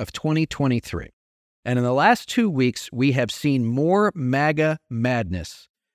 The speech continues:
than we've seen in a while. But gang, it's not gonna get better.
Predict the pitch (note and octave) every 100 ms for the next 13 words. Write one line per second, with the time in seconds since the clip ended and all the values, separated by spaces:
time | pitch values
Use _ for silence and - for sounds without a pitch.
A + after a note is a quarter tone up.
0 | _ B2 A#2+ C#3 - C#3+ C3+ B2+ A2 F#2+
1 | D#2+ - _ _ _ _ A2 - C3 C#3
2 | D#3 - B2 - A#2+ D3+ - F3 D#3+ D#3
3 | - D#3 A2+